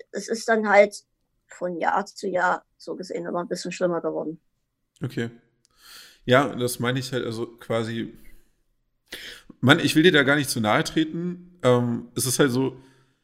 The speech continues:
Speaker 2: also für
Speaker 1: Nee, ich hab dir ja, ich hab dir von vornherein gesagt, wenn du Fragen hast, äh, bitte stell die offen und so. Ich sag dir, wenn's zu weit geht. Das ist gar kein Problem.
Speaker 2: Okay. Ja, ich meine halt, also einfach so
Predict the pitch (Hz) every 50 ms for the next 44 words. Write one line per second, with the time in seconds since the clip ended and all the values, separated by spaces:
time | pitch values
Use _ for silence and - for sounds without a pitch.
0 | _ _ _ - - - - 170 175 135 - - 254 269 247 233 285 285 285 -
1 | 294 285 262 269 262 254 226 - 277 277 - 285 269 277 277 240 226 - 262 269
2 | 262 247 - 214 220 233 226 - - - - 254 240 - 254 240 233 - - 226
3 | 220 254 - - - 220 220 233 233 247 247 240 240 240 240 - - - _ _
4 | - - - - - - _ _ _ - 226 220 220 220 220 220 208 - - -
5 | - 262 247 254 254 240 233 226 226 - - 233 240 240 240 247 - - 247 233
6 | - 247 240 240 226 - 226 233 226 226 - 233 226 226 214 202 - _ - 226
7 | 220 - - 220 214 208 - 220 208 190 196 196 190 - - - - - 185 175
8 | 165 165 - _ - - 415 - - - 214 202 247 - - - 196 - - 196
9 | 196 - 196 - - - - - _ _ _ _ 214 202 _ _ _ _ _ _
10 | - 120 - - 113 107 - - - _ _ _ _ _ _ - - - - -
11 | - - - - 120 - - - - - 123 - 131 139 143 139 131 - 127 110
12 | 127 127 123 123 - 135 - 139 123 -